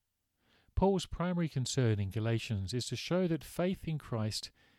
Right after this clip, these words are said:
is simple but life-transforming. It is a personal decision to trust and not based on deeds or actions,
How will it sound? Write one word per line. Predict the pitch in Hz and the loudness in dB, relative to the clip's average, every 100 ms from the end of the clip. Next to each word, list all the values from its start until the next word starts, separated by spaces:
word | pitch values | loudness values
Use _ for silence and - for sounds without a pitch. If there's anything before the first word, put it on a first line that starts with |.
| _ _ _ | _ _ _
is | 131 117 110 - _ _ _ - | -2 0 -2 -8 _ _ _ -6
simple | - 151 - 123 202 208 _ _ _ _ | 0 0 0 0 0 -4 _ _ _ _
but | 139 139 | -6 -2
life-transforming. | 131 131 120 - 110 101 - 107 82 87 - _ _ _ _ _ _ _ _ _ _ _ _ _ - | 0 0 -2 -2 -2 -4 -4 -4 -4 -12 -18 _ _ _ _ _ _ _ _ _ _ _ _ _ -6
It | 117 | -4
is | 107 | -4
a | 107 | -2
personal | 160 165 - 147 | 0 0 0 -4
decision | 107 - 156 151 113 | -4 -2 -2 0 -4
to | 92 | -4
trust | - 151 139 - - _ _ _ _ _ _ _ _ _ _ - | 0 0 0 -6 -12 _ _ _ _ _ _ _ _ _ _ -14
and | - 104 | -4 0
not | 127 - | 0 0
based | 131 131 - - | 0 0 -2 -4
on | 92 85 85 | -4 -6 -2
deeds | 131 139 131 104 | 0 2 0 -2
or | - | -2
actions, | 120 - - 101 95 | -4 -2 -2 -2 -4